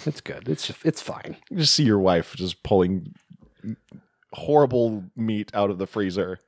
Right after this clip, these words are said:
Speaker 2: just being like, "Is this still good?" And you're like, "It's in the freezer. It's fine."
Speaker 1: It's totally fine. <laughs> No, we do. I'm sure that there are, like, lone chicken breasts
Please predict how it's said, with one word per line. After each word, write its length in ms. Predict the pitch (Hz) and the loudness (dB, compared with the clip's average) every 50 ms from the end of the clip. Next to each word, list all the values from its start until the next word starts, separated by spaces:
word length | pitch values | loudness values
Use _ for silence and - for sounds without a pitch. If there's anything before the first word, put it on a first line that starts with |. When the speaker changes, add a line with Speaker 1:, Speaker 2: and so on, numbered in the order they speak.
| _ - | _ -16
Speaker 2:
just 120 | 127 - | -10 -6
being 120 | - 123 | -4 -2
like, 100 | 120 113 | 0 0
"Is 80 | 120 127 | 0 0
this 80 | 147 170 | 0 0
still 200 | - - 196 156 | 2 4 4 4
good?" 200 | 113 117 127 175 | 4 4 4 4
And 80 | 175 | 4
you're 80 | 165 120 | 2 0
like, 100 | - - | 0 -2
"It's 120 | 175 - | -4 -4
in 60 | 247 | -2
the 100 | 240 240 | 0 0
freezer. 340 | 220 226 262 294 170 104 92 | 2 2 2 2 2 2 0
It's 120 | 101 101 - | -2 -2 -4
fine." 360 | 139 233 - - - 120 - _ _ | -4 -4 -4 -6 -8 -12 -16 _ _
Speaker 1:
It's 200 | - - - - | -20 -20 -20 -20
totally 280 | - - - 277 165 139 | -16 -10 -6 -6 -6 -6
fine. 180 | - - 113 120 - - - _ _ | -6 -10 -16 -18 -18 -20 -20 _ _
<laughs> 60 | - - - - - - - - _ _ _ _ _ _ _ - - - - - - _ - | -18 -18 -18 -20 -20 -20 -20 -20 _ _ _ _ _ _ _ -20 -20 -20 -20 -20 -20 _ -4
No, 160 | - - - | -2 -2 0
we 160 | 82 131 139 156 | 0 0 0 0
do. 380 | 131 123 131 135 135 127 123 - - - - - - - | 0 0 0 2 2 2 0 -2 -8 -16 -20 -20 -4 0
I'm 160 | 190 240 240 | 0 0 0
sure 320 | - - 214 202 196 190 | 2 2 4 6 6 4
that 180 | 170 175 175 131 | 4 2 0 2
there 400 | 147 151 151 147 143 147 135 - _ _ _ _ _ - | 2 4 4 4 4 4 2 -2 _ _ _ _ _ 2
are, 260 | 123 127 127 123 123 | 4 4 6 4 4
like, 280 | 120 113 117 113 110 - | 2 2 2 0 0 -2
lone 800 | - 113 107 107 104 107 110 117 120 120 123 127 131 131 131 123 | -6 -6 -6 -4 -2 0 2 4 4 6 6 6 6 4 2 0
chicken 480 | 113 - - - 135 123 - 135 127 127 | -2 -2 -4 -4 -4 -2 0 -2 -2 2
breasts 680 | 120 127 131 135 135 139 - - - - - - - - | 4 4 6 6 4 2 -4 -8 -10 -10 -10 -8 -10 -12